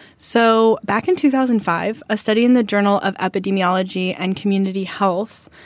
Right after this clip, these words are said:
did this sort of meta, they did this meta review, these researchers, and they found that even in the very early days of testing, when looking at all of the available data,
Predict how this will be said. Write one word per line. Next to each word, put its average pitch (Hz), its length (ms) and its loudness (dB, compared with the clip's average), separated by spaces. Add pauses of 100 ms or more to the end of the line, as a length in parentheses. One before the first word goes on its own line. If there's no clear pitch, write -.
(240)
did 208 260 2
this 208 140 0
sort 208 160 0
of 196 80 -2
meta, 202 420 2
they 190 140 0
did 190 160 -2
this 190 140 -4
meta 196 240 0
review, 170 460 -6
these 175 160 -6
researchers, 180 720 -8 (120)
and 190 340 -2
they 214 120 4
found 233 280 0
that 202 160 0 (220)
even 214 200 2
in 226 100 6
the 208 60 2
very 196 260 0
early 214 380 2
days 196 220 -2
of 180 100 -6
testing, 175 480 -4
when 180 160 -2
looking 185 260 -4
at 180 140 -4
all 180 200 -2
of 180 120 -4
the 175 140 -2
available 170 480 -4
data, 175 460 -6